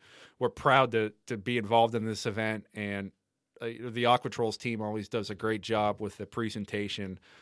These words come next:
Uh, it, it really is a, a highlight, and it's hard to believe that this thing has made it nine years. I remember a few years ago,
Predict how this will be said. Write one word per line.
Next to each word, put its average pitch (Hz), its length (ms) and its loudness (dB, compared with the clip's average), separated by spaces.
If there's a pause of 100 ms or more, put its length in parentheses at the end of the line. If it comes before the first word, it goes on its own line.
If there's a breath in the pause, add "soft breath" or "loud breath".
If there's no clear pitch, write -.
(260 soft breath)
Uh, 98 280 -8
it, 120 220 -8
it 123 160 -2
really 123 260 0
is 107 140 -2
a, 104 100 -6 (100)
a 110 120 -8
highlight, 117 500 2
and 104 100 -6
it's 101 140 -4
hard 139 140 4
to 117 60 -4
believe 123 280 -2
that 101 160 -4 (520)
this 120 280 -6
thing 127 240 0
has 110 120 -4
made 113 220 0
it 110 160 0 (600 soft breath)
nine 135 320 6
years. 123 420 0 (480 soft breath)
I 123 80 6
remember 147 560 8 (300 soft breath)
a 120 80 -2
few 147 240 0
years 135 300 4
ago, 107 560 2